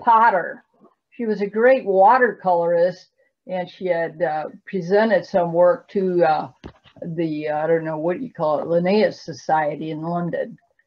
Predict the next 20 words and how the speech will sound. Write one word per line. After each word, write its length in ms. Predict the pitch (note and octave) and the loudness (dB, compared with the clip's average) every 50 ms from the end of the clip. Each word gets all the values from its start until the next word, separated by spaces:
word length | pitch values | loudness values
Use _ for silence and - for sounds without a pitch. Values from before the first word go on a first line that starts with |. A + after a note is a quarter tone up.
| _ _ _ _ _ _ | _ _ _ _ _ _
But 440 | - D#3+ D#3+ E3 D#3+ E3 E3 E3 - _ | -2 0 2 2 2 2 0 0 -4 _
she 240 | - - - G3+ F#3 | -20 -14 -12 -10 -6
wasn't 380 | F3 F#3 F#3+ G3+ G3 F#3+ G#3 - | -2 0 2 2 2 2 0 0
really 220 | F#3+ G3 F#3+ F3+ F3 | 4 4 6 6 4
accepted 480 | F3 - - G3+ F3+ F#3 - F3 D#3+ | 2 0 0 0 0 0 -2 -2 0
in 120 | E3+ E3+ E3 | 0 0 0
her 120 | D#3+ D3+ | -4 -8
time, 380 | C#3+ D#3 F3 E3+ E3 E3 E3 D#3+ | -4 0 2 2 2 2 0 -4
so 380 | - - D#3+ D#3 D#3+ D#3 D#3 - _ _ _ _ _ | -6 -6 -4 -4 -4 -4 -6 -10 _ _ _ _ _
she 240 | _ - - G#3 F#3+ | _ -8 -4 -4 -2
went 280 | F3 E3+ F3 F3 E3 E3 | -2 -2 -2 -2 -2 -2
on 300 | E3+ E3 E3 E3 E3+ E3 | -2 -2 -2 -2 -4 -6
to, 400 | - F3+ E3+ D#3+ D#3 D#3 D3+ D3+ | -6 -6 -6 -4 -4 -6 -4 -4
uh, 200 | D3 D3+ D3+ C#3+ - _ _ _ _ _ _ _ _ _ _ _ | -4 -6 -6 -10 -14 _ _ _ _ _ _ _ _ _ _ _
stories 880 | _ _ _ _ _ - A3 G#3+ G#3 G3+ F#3+ E3+ D#3 D#3 D#3 - - F3+ | _ _ _ _ _ 2 4 4 4 4 2 0 -2 -6 -8 -10 -10 -10
about 480 | D3+ D#3 D#3+ D#3 D3 C#3+ C#3 - - - _ - | -8 -6 -4 -4 -4 -4 -6 -8 -12 -18 _ -12
bunnies 800 | F3 F3 E3 D#3+ E3+ F3+ F#3+ F#3 E3 D3+ D3 - - - - - | -10 -8 -6 -4 -4 -4 -4 -4 -4 -6 -8 -10 -12 -16 -18 -18
and 160 | - - - | -18 -14 -12
things. 540 | - - - A#2+ A#2+ B2+ - C3+ - - - D3 C3 - - - D#3+ - - _ _ - | -12 -10 -10 -12 -12 -8 -8 -8 -4 -2 0 0 0 0 0 -2 -2 -2 -6 _ _ -4
<laughs> 120 | - - | -4 -2